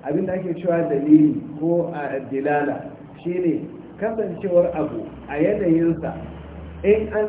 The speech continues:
san wannan abin to yana lazumta kuma a san wani abu bayan shi. An gane. Misali, idan Allah ya ce wa aqimu salata wa atu zakka, ku tsaye da sallah ku ba da zakka,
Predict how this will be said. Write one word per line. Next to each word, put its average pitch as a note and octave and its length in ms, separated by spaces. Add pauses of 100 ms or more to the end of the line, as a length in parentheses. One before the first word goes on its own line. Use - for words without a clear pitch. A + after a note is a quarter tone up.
(140)
san G#3+ 80
wannan F3+ 240
abin D#3+ 320
to D3+ 80
yana E3+ 400
lazumta E3+ 400
kuma D#3 240
a D3 80
san D#3 140
wani D#3 140
abu C3 200
bayan A#2+ 300
shi. - 180 (960)
An D3 140
gane. C#3+ 260 (560)
Misali, E3 400 (480)
idan D#3+ 240
Allah F3 240
ya D#3+ 100
ce E3+ 80
wa C#3+ 140
aqimu F3+ 400
salata D#3 320
wa C3+ 240
atu B2 160
zakka, G#2+ 320 (1040)
ku C3 80
tsaye E3+ 240
da D#3+ 100
sallah D#3 300
ku C3 80
ba C3+ 160
da B2+ 80
zakka, G#2+ 320